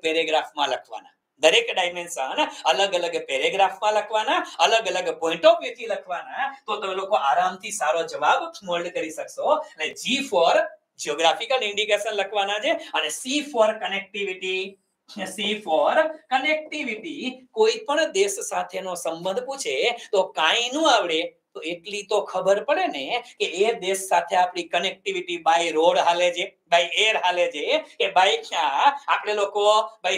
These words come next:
sea હાલે છે. પૂછી શકાય આવો મુદ્દો. તો લખવાના. International relation ની અંદર આવો એક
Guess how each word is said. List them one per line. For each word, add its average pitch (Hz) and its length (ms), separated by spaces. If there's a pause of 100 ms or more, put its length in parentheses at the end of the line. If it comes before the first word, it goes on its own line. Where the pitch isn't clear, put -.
(120)
sea 175 260
હાલે 220 320
છે. 254 100 (420)
પૂછી 415 320
શકાય 269 240
આવો 233 160
મુદ્દો. 180 160 (240)
તો 370 80 (140)
લખવાના. 294 500 (340)
International 277 840
relation 240 420
ની 214 160
અંદર 175 260
આવો 196 560
એક 294 160